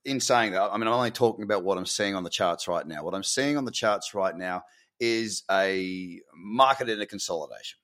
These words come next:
You know, we've got some support down around, roughly speaking, fifteen thousand four hundred and sixty-seven. I know that's not very roughly, but that's the region <laughs> that I'm looking at. Uh, we've got two tests of support at the year's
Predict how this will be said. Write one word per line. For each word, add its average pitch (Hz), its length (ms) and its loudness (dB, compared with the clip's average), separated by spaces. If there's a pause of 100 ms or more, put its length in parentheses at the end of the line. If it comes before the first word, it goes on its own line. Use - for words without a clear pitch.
(140)
You 82 120 -16
know, 87 140 -2
we've 98 160 -2
got 143 180 2
some 135 100 -6
support 113 540 0 (500)
down 147 460 4
around, 110 560 2 (380)
roughly 120 540 2
speaking, 101 500 -6
fifteen 117 480 -2
thousand 101 500 0
four 123 240 0
hundred 107 140 0
and 98 100 -4
sixty-seven. 90 760 -4
I 90 60 -6
know 95 160 2
that's 92 220 0
not - 180 -6
very 85 160 -2
roughly, 95 380 -2
but 92 160 -4
that's 85 180 -4
the 92 100 -6
region 87 460 -6 (120)
<laughs> - 120 -20
that 123 160 -2
I'm 131 140 -2
looking 127 260 0
at. 135 200 4 (520)
Uh, 113 160 6
we've 117 100 6
got 120 200 6
two 156 240 4
tests - 580 2 (320)
of 123 240 6
support 113 460 2 (160)
at 113 320 4 (260)
the 110 140 0
year's 107 520 2